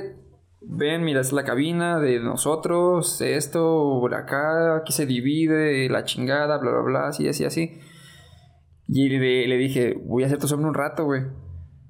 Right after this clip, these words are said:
"Simón". Y ya, y así quedó. Y ya me, me ofreció la, la oportunidad de a lo mejor estar yendo a,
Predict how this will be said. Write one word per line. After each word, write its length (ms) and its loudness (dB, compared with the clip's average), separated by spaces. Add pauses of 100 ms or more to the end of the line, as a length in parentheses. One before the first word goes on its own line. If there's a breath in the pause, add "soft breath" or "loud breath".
(320)
"Simón". 640 -2 (460)
Y 120 0
ya, 200 0
y 100 0
así 180 -4
quedó. 560 -4 (200)
Y 160 0
ya 400 2
me, 880 -2
me 100 -2
ofreció 840 2
la, 260 2
la 100 2
oportunidad 440 0
de 80 4
a 20 -2
lo 80 -2
mejor 280 -2
estar 200 -2
yendo 440 2
a, 280 -6